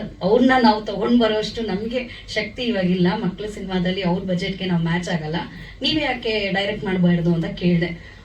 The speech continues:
ಅಮ್ಮ ಹೇಳಿದ್ರು, "ಅಯ್ಯೋ, ಈ ಏಜ್ ಅಲ್ಲೇ ಮಾಡ್ಬೇಕಾ ತಾಯಿ ನೀನು, ಆ, ಹಿಂಗ್ ಹೇಳ್ತಿದ್ಯಾ?" ಅಂದ್ರು. "ಇಲ್ಲ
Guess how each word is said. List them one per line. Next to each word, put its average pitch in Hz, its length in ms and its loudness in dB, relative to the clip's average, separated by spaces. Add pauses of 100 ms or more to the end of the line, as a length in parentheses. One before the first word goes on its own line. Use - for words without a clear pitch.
(120)
ಅಮ್ಮ 240 220 2
ಹೇಳಿದ್ರು, 214 400 0 (320)
"ಅಯ್ಯೋ, 247 160 -2
ಈ 247 300 -2
ಏಜ್ 269 220 2
ಅಲ್ಲೇ 240 340 2
ಮಾಡ್ಬೇಕಾ 226 520 2
ತಾಯಿ 208 300 2
ನೀನು, 202 480 -2
ಆ, 202 60 -2
ಹಿಂಗ್ 214 240 2
ಹೇಳ್ತಿದ್ಯಾ?" 185 460 4
ಅಂದ್ರು. 160 320 4 (260)
"ಇಲ್ಲ 208 180 -2